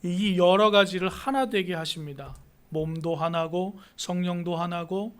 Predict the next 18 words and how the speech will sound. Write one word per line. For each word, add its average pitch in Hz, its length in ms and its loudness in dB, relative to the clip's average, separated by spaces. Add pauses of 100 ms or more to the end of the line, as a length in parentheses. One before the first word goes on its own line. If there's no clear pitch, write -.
(240)
또 160 200 4
믿음도 190 520 2
하나고 180 580 -4 (140)
세례도 220 580 -4
하나고 160 540 -8 (180)
하나님도 240 680 10
한 208 180 2
분이신 190 580 -4 (280)
이러한 190 480 4 (140)
하나됨을 202 720 0
선포하면서 180 1000 0 (320)
이런 254 460 10
이유는 220 680 4 (720)
다 180 260 0
하나님께서 208 680 -2
우리에게 180 680 -2 (300)
원하시는 185 840 2
것이 220 500 -4